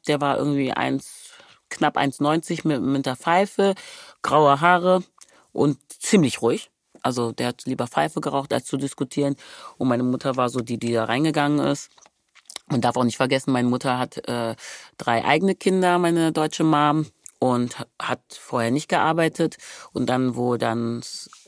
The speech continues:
irgendwann erlaubt war, sein eigenes Konto zu haben als deutsche Frau, ich glaub, neunzehnhundertfünfundsiebzig oder so, bin mir nicht mehr sicher. Ähm, aber ziemlich, ne, das ist ja verrückt, man vergisst das immer, man denkt, es ist irgendwie so achthundert Jahre her.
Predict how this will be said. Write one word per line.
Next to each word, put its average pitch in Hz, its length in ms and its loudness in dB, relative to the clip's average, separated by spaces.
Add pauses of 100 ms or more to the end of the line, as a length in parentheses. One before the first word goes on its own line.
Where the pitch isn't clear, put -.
(200)
irgendwann 131 300 2
erlaubt 120 420 0
war, 170 200 4 (580)
sein 127 240 0
eigenes 120 280 -2
Konto 165 280 -4
zu 160 180 -2
haben 156 220 0
als 147 180 -2
deutsche 151 300 0
Frau, 139 540 -2 (520)
ich - 120 -16
glaub, 127 160 -4 (200)
neunzehnhundertfünfundsiebzig 139 1000 -2
oder 214 160 2
so, 233 160 0 (520)
bin 143 120 0
mir 143 80 0
nicht 139 100 -2
mehr 147 140 0
sicher. 160 400 -2 (720)
Ähm, 147 800 2 (120)
aber 135 200 -2
ziemlich, 139 380 0
ne, 139 180 0
das 208 100 -2
ist 151 100 -4
ja 131 80 2
verrückt, 143 300 0
man 143 140 2
vergisst 135 260 0
das 156 120 2
immer, 151 240 4
man 131 180 2
denkt, 135 160 0
es - 80 -14
ist - 60 -2
irgendwie 123 180 0
so 127 140 0
achthundert - 420 0
Jahre 135 180 2
her. 156 220 2